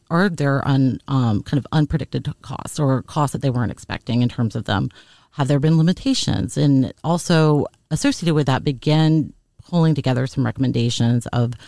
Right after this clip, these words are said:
how to have a more effective strategy, whether it's enterprise-wide, how you encourage interoperability. And so you're looking at a step. So it's not going so far as to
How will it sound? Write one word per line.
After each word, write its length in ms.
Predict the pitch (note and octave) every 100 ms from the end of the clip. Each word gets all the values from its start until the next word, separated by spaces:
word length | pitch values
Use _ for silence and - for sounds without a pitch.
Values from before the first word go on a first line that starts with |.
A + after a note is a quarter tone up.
| - _ _
how 160 | - F#3
to 60 |
have 160 | E3+ C#3
a 40 |
more 240 | C3+ B2+ A#2+
effective 400 | - A#2 - A2+
strategy, 580 | - A2 A#2 A#2 A#2 A#2
whether 480 | A#2+ A#2 A#2+ A#2 -
it's 160 | -
enterprise-wide, 960 | - - - - - G3+ F#3+ F3+ E3+ D#3
how 200 | C3 C#3
you 280 | C3+ C3 B2
encourage 560 | C#3 C3 - - B2+ A2+
interoperability. 1040 | A2+ A2 - B2 F3 F#3 E3+ D3+ C#3+ C#3 - - _ _
And 340 | - D#3 C#3 G3
so 80 | F3+
you're 160 | E3
looking 280 | D3 G#3 A3
at 60 | F3
a 40 |
step. 220 | - -
So 100 | -
it's 140 | D3+ -
not 260 | G#3 C#3+ _
going 260 | D#3 E3
so 140 | D#3+ D#3+
far 260 | - C3+
as 260 | - B2+ -
to 500 | C#3 C3 A#2+ A#2+